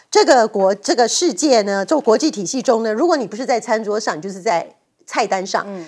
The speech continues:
Speaker 1: 就这个话呢，在第一时间是被啊，这个中国大陆呢，那个长得很漂亮的华春莹啊，
Speaker 2: 嗯。
Speaker 1: 她是外交部的，呃，助理部长，然后，呃，然后她还是发言人，她就直接在他们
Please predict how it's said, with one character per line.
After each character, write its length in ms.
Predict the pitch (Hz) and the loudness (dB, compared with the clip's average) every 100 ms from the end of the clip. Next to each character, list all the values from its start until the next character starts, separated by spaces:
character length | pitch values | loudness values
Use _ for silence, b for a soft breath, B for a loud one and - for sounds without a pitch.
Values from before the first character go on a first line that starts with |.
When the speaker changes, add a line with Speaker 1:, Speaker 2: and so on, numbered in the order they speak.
| 160 B | -18 B
Speaker 1:
就 160 | 440 | 0
这 100 | 415 | 2
个 100 | 381 | 2
话 360 | 359 - 415 302 | 2 4 4 6
呢， 180 | 247 247 | 2 0
在 100 | 302 | -2
第 300 | 311 349 359 | 2 2 4
一 60 | |
时 260 | 349 - 196 | 0 -4 -8
间 260 | 233 240 247 | -4 -4 -4
是 440 | - - 370 254 | -4 -2 0 -2
被 400 | - 311 220 147 | -2 -2 -2 -4
啊， 240 | - 170 - B B | -2 -2 -4 B B
这 100 | 330 | -2
个 80 | 262 | 0
中 220 | 320 330 | 2 0
国 160 | 254 214 | 0 0
大 260 | 277 220 | 2 2
陆 200 | 233 240 | 0 -2
呢， 100 | 214 | -4
那 80 | 240 | -2
个 100 | 240 | -2
长 220 | 233 160 | -2 -2
得 80 | 190 | -2
很 180 | 220 160 | -4 -6
漂 260 | 220 240 220 | 2 4 4
亮 280 | 240 196 | 2 0
的 240 | 185 175 165 B | -2 -2 -2 B
华 300 | - - 277 | 2 6 6
春 360 | - 302 233 214 | 4 4 2 0
莹 240 | 175 156 | -6 -4
啊， 100 | 175 | -2
Speaker 2:
嗯。 60 | 170 | 0
Speaker 1:
她 140 | 254 | 0
是 160 | 254 254 | 2 4
外 180 | 247 214 | 4 4
交 220 | 220 214 | 2 0
部 240 | 226 226 | -2 -4
的， 240 | 190 180 175 | 0 0 -2
呃， 120 | 196 185 | -2 -2
助 240 | 247 240 | -2 -6
理 160 | 170 160 | -6 -8
部 200 | 156 214 | -8 -6
长， 220 | 226 - - | -4 -4 0
然 100 | 202 | 2
后， 80 | 262 - | 2 0
呃， 80 | 190 - B | -2 -2 B
然 100 | - | 0
后 40 | 240 | 2
她 160 | 240 | 4
还 120 | 240 | 2
是 140 | 202 220 | 0 -2
发 240 | - 214 | 2 2
言 180 | 214 165 | 2 -2
人， 120 | 170 160 | -4 -2
她 100 | 320 | 2
就 140 | 415 - | 2 0
直 340 | - 220 240 339 | -2 -2 0 -2
接 300 | - 294 277 | 2 2 4
在 240 | 320 254 | 4 4
他 160 | 240 254 | 4 0
们 160 | 247 | 0